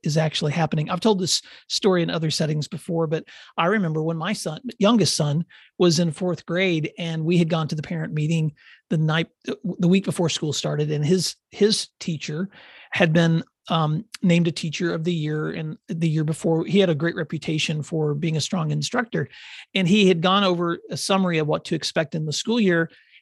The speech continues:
and a parent raised her hand at the end of that introduction and said, "I didn't hear you say anything about reading logs." And so I just paused and waited. And he said something that was so amazing. He said,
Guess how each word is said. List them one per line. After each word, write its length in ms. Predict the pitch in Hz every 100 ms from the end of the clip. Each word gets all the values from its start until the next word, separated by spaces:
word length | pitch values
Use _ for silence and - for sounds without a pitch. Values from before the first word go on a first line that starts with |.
| _ -
and 180 | 190 180
a 60 |
parent 320 | - 208 202 170
raised 400 | 170 165 - - _ _ -
her 160 | 180
hand 320 | 160 196 190 160
at 80 |
the 120 | 170 165
end 120 | 160
of 80 | 151
that 220 | 151 - _ _ _ _ - -
introduction 640 | 185 175 165 170 - 165 156
and 160 | 156
said, 380 | - 175 165 147 - - - _
"I 100 | -
didn't 260 | 233 480 320
hear 140 | 190
you 180 | 220 196
say 180 | - 190
anything 300 | 190 196 175
about 240 | 151 -
reading 320 | 165 247 233 160
logs." 640 | 151 139 143 143 - - _ _ _ -
And 160 | 208
so 100 | 202
I 120 | 185
just 260 | 196 - -
paused 380 | - 180 185 -
and 140 | 165
waited. 480 | 185 190 180 175 147 - -
And 100 | 202
he 140 | 185 208
said 360 | - 190 185
something 340 | - 185 170 165
that 140 | 143
was 180 | 165 -
so 240 | - 196
amazing. 500 | 185 160 160 160 143
He 140 | 143 143
said, 400 | - 165 147